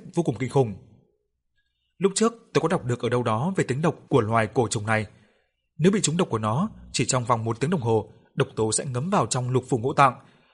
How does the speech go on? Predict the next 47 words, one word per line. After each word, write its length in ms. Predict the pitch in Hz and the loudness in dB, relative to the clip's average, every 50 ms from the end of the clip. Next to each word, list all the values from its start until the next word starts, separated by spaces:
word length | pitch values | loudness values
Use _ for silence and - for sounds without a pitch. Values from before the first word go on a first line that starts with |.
| _ - - | _ -6 -2
khiến 100 | 156 180 | 2 4
lục 140 | 220 214 - - | 4 4 4 4
phủ 100 | - 117 | 0 -2
ngũ 160 | 104 143 175 | 0 -2 -4
tạng 300 | - 165 151 127 113 113 - - | 0 0 0 0 0 -4 -12 -6
thối 180 | - 120 120 120 | -2 0 0 0
rữa 140 | 143 185 | 0 0
mà 100 | 180 143 | 0 0
chết. 220 | - - 165 202 - - - _ _ _ _ _ _ _ _ _ _ _ _ _ _ _ _ _ _ _ _ _ _ _ _ _ _ _ _ - | 0 2 2 0 0 -4 -14 _ _ _ _ _ _ _ _ _ _ _ _ _ _ _ _ _ _ _ _ _ _ _ _ _ _ _ _ -4
Chúng 160 | - 127 113 | -4 -2 2
tôi 180 | 131 127 123 | 2 2 2
và 80 | 113 127 | 2 2
đám 180 | 117 117 151 180 | 0 0 0 0
người 80 | 165 | -2
Tàu 300 | - - 113 110 110 110 104 | -2 -2 -2 -2 -2 -2 -2
chạy 160 | - 139 127 | -2 -4 -2
vào 200 | 104 110 107 107 | -2 -2 -2 -2
trong 200 | 104 - 127 123 | -2 -2 -4 -4
cánh 180 | - - 127 143 | -4 -6 -6 -2
cửa 140 | - 170 117 | 0 0 0
hang 200 | 107 113 117 120 | 0 -2 -2 0
động 140 | 123 123 123 - - | 0 0 -2 -4 -8
nơi 160 | - 120 120 | -4 -2 -2
vách 140 | 117 156 - | -2 -2 -2
núi. 280 | 123 113 113 156 208 208 - - - - _ _ _ _ _ _ _ _ _ _ - | -2 0 0 0 -2 -2 -6 -12 -20 -20 _ _ _ _ _ _ _ _ _ _ -4
Trước 100 | - - - | -2 -2 0
khi 240 | 127 120 117 120 123 | 0 0 0 0 -2
đám 180 | - 117 110 | -2 -4 -4
hắc 160 | 151 190 - | -4 -6 -6
thanh 140 | - 143 123 | -6 -8 -4
oa 180 | - 120 117 117 | 0 0 0 2
này 120 | 113 113 110 | 2 0 -2
đuổi 140 | 110 104 | -2 -2
tới 120 | 101 113 107 | -2 -2 0
nơi, 200 | 120 120 120 110 - - - _ _ _ _ - | 0 0 0 -2 -4 -10 -20 _ _ _ _ -2
thì 80 | 151 | -2
chúng 160 | 131 - 117 107 | -2 -2 -2 -2
tôi 340 | - 117 117 117 120 120 117 - | 0 2 2 2 0 0 -2 -2
hoặc 160 | 151 131 123 | -2 -2 -2
là 60 | 117 | -2
tìm 160 | - 123 110 | -4 -4 -4
cách 200 | - 220 214 - | -4 -4 -4 -4
cản 160 | - 147 117 | -4 -6 -4
đường 120 | 110 107 101 | -4 -4 -6
bọn 100 | 110 104 | -4 -4
chúng 200 | - 123 120 135 | -2 -2 0 0
lại, 160 | 139 131 - | 0 0 0